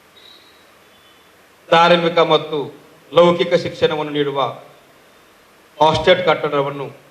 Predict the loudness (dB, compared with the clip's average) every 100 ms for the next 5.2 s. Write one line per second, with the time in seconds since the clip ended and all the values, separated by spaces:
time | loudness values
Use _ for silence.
0 | _ _ _ _ -2 2 4 4 0 -10
1 | -18 -20 _ _ _ -4 0 2 0 0
2 | 2 2 0 -4 -6 -6 -16 -20 -20 _
3 | _ -20 _ _ _ _ _ _ _ _
4 | _ _ _ _ _ _ _ _ -2 2
5 | 4 4